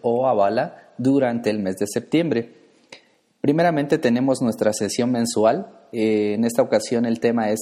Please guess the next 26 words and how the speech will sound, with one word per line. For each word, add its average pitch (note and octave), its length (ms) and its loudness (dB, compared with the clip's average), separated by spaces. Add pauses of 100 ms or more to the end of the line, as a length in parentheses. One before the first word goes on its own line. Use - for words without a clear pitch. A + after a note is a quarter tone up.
(140)
evacuación A2+ 640 0
de B2+ 60 0
hospitales A#2 600 -2
con A2 180 0
énfasis B2 460 -2
en G2+ 140 -4
áreas A2+ 280 0
críticas A#2 640 -2 (320)
a B2 120 2
cargo D3+ 260 2
del A#2 180 0
doctor A#2 560 0
Hermes C#3 420 0
Manuel A2 320 -2
Cortés A2+ 440 -2
Mesa. C3+ 420 -4 (260)
Él A2+ 140 0
es A#2 140 0
médico A#2+ 300 -2
urgenciólogo C3 840 0
y A#2 140 0
evaluador G#2+ 500 0
del A2+ 180 0
programa G2+ 480 0
Hospital G#2 480 -2
Seguro A#2 520 -2